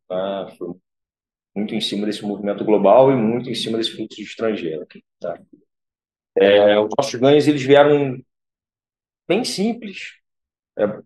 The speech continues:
é, basicamente via índices mesmo, tá? Mais ou menos metade, é, em índices aqui no Brasil comprado, né? O bov e o E W Z, e a outra metade lá fora,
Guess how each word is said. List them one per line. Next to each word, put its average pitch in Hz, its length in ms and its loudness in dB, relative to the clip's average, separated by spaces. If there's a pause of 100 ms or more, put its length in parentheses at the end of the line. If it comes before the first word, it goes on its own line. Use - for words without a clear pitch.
(200)
é, 101 380 4
basicamente 127 560 0
via 131 180 0
índices 127 500 -6
mesmo, 143 460 -4 (180)
tá? 107 200 -4
Mais 104 180 -4
ou 104 60 -6
menos 107 260 -6
metade, 110 800 0 (800)
é, 87 1120 -4
em 101 200 -8
índices 104 260 -10
aqui 104 180 -4
no 104 80 -2
Brasil 104 560 0
comprado, 131 720 2 (280)
né? 98 240 -10
O 92 200 -8
bov 107 680 2
e 95 300 -2
o 90 100 0
E 87 60 2
W 90 300 -2
Z, 104 420 -6 (640)
e 107 80 2
a 107 60 6
outra 117 220 6
metade 120 440 2
lá 127 140 2
fora, 127 680 2